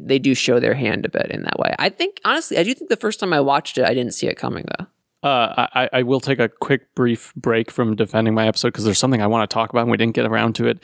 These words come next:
Speaker 1: <laughs>
Speaker 2: in the discussion. Something I think is so stupid
Speaker 1: <laughs>
Speaker 2: is that little piece of paper that Cyber Danny Pink carries around with him that
Speaker 1: Dude.
Speaker 2: just says, "Known as Danny Pink."
Speaker 1: That is so s-, like, honestly, I think Cyber Danny Pink is an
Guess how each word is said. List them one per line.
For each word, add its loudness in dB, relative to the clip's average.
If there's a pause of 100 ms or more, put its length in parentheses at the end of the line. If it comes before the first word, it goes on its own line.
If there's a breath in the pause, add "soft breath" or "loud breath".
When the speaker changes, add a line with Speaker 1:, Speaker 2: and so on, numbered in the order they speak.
(140)
Speaker 1:
<laughs> -2
Speaker 2:
in 2
the 0
discussion. 0 (200 loud breath)
Something 2
I 2
think 2
is -2
so 0
stupid -2 (180 loud breath)
Speaker 1:
<laughs> -10 (100)
Speaker 2:
is 2
that 2
little 2
piece 0
of 2
paper 0
that -2
Cyber 2
Danny 2
Pink 0 (180)
carries 0
around 2
with 2
him 2
that 2
Speaker 1:
Dude. -2
Speaker 2:
just 4
says, 2
"Known 2
as 2
Danny 2
Pink." -2
Speaker 1:
That -2
is -4
so 2
s-, -6
like, 2
honestly, 2
I 4
think -6 (640)
Cyber 0
Danny 0
Pink -2
is -2
an 0